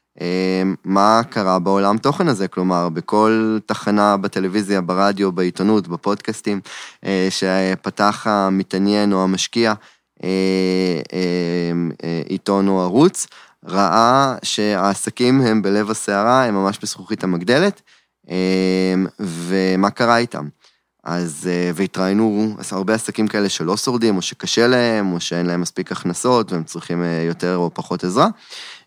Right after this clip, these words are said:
אה, אז ראשית, אני שמח לציין שכבר באלפיים ועשרים ראינו אפילו,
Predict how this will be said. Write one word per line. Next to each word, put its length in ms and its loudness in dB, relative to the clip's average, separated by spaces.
אה, 340 2
אז 320 -2
ראשית, 500 0
אני 160 0
שמח 360 -2
לציין 300 -2
שכבר 440 0
באלפיים 440 -2
ועשרים 420 -4
ראינו 240 0
אפילו, 340 -2